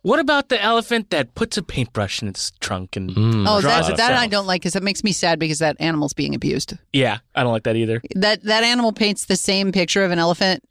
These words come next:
Speaker 3: every day, and,
Speaker 1: Yeah.
Speaker 3: and they're like, "It knows what it looks like." That elephant
Speaker 1: It's,
Speaker 3: has no
Speaker 1: they,
Speaker 3: fucking idea what it's
Speaker 2: Yeah.
Speaker 1: they
Speaker 3: doing.
Speaker 1: stop the elephant before it starts writing "Free me"
Speaker 3: Yeah.
Speaker 1: <laughs> on the paper.
Speaker 3: Elephants,
Speaker 1: Yeah.
Speaker 3: elephants have,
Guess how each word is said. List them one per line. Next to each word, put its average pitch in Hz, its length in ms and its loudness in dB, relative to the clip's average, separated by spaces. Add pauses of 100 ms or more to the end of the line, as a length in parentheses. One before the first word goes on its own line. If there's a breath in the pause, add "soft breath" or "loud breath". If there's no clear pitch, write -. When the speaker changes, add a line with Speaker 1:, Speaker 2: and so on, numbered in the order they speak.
(120)
Speaker 3:
every 170 260 2
day, 165 360 4
and, 165 180 0
Speaker 1:
Yeah. 110 200 0
Speaker 3:
and 175 140 2
they're 170 160 2
like, 170 240 2 (340 loud breath)
"It 311 180 2
knows 349 340 4
what 370 140 2
it 381 100 0
looks 403 280 0
like." 285 200 0
That 240 160 2
elephant 254 300 2
Speaker 1:
It's, 175 60 4
Speaker 3:
has 196 160 0
no 226 300 4
Speaker 1:
they, 254 60 2
Speaker 3:
fucking 240 580 -2
idea 175 340 0
what 151 160 0
it's 113 140 0
Speaker 2:
Yeah. 87 80 2
Speaker 1:
they 165 160 2
Speaker 3:
doing. - 40 0
Speaker 1:
stop 139 420 0
the 143 100 0
elephant 131 540 0 (100)
before 131 320 2
it 127 80 0
starts 123 480 -2
writing 120 520 0
"Free 143 420 0
me" 147 380 0 (100)
Speaker 3:
Yeah. 180 240 2
Speaker 1:
<laughs> - 320 2
on 170 240 2
the 160 120 -2
paper. 170 400 0
Speaker 3:
Elephants, 285 460 2
Speaker 1:
Yeah. 147 100 2
Speaker 3:
elephants 277 360 2
have, 247 320 0